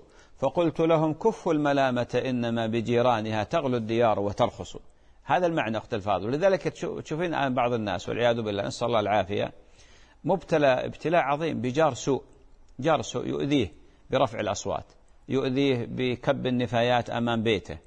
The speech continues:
آه، يؤذيه بتصل-، بتسليط عياله مثلًا، يؤذيه حتى في مواقف السيارة عند باب بيته،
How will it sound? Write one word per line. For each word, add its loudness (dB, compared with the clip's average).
آه، 0
يؤذيه 0
بتصل-، -2
بتسليط -2
عياله 4
مثلًا، -4
يؤذيه 2
حتى 0
في -2
مواقف 4
السيارة 2
عند 0
باب 4
بيته، -2